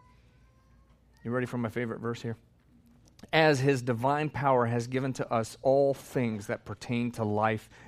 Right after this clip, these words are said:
and godliness." Come on, that's a good word, isn't it? "As his divine power has given to us all things." How many things? All. "All things that pertain to life and godliness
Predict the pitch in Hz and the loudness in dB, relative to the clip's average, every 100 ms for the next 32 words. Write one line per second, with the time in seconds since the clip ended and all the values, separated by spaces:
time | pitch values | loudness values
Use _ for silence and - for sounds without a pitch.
0 | - 110 101 95 87 87 82 78 - - | -8 -6 -2 -2 -2 -6 -10 -14 -18 -20
1 | - - - 127 110 123 123 123 117 117 | -20 -20 -8 -4 -2 -2 -4 -4 0 0
2 | 98 101 110 - _ - - - - - | 0 -2 -6 -10 _ -20 -20 -20 -20 -20
3 | - - _ _ _ _ _ - 143 156 | -20 -20 _ _ _ _ _ 2 6 6
4 | 147 160 135 143 147 180 208 226 - 202 | 8 6 6 8 12 12 10 6 8 12
5 | 165 143 139 143 147 170 156 170 143 123 | 12 12 8 6 4 4 6 10 10 10
6 | - - 175 208 208 202 202 202 143 120 | 2 12 12 12 12 12 10 8 6 2
7 | 165 175 190 208 208 220 - _ - - | 2 4 4 4 4 2 -4 _ -20 -12
8 | - - - 180 208 269 294 269 226 226 | -8 -4 12 12 12 12 12 12 12 12
9 | 185 190 190 185 208 214 226 208 185 175 | 12 10 10 6 8 8 8 10 12 12
10 | 185 196 - 185 196 180 180 190 160 131 | 12 10 6 6 6 12 12 12 12 4
11 | 139 | 2